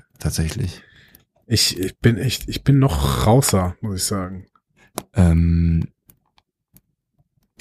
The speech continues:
Speaker 1: auf jeden Fall, äh, ähm, äh, Benjamin Stöwe würde ich gerne irgendwo unterbringen.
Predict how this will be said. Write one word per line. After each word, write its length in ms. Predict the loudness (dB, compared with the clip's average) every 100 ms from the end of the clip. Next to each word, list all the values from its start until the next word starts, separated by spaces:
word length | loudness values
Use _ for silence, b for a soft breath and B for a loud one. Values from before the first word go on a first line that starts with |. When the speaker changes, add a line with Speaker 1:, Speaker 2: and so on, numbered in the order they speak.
| -18 _
Speaker 1:
auf 180 | -6 0
jeden 140 | 2 4
Fall, 340 | 4 2 0
äh, 500 | -4 -4 -4 -6 -6 -6 -6
ähm, 300 | -6 -6 -6 -12 _ _ _ _ _ _ _ _ _ -14 -4
äh, 120 | 2
Benjamin 320 | 4 4 4
Stöwe 380 | 4 4 4 4
würde 120 | 2
ich 80 | 2
gerne 200 | 2 2
irgendwo 240 | 2 -2 -2
unterbringen. 540 | 0 0 0 -2 -4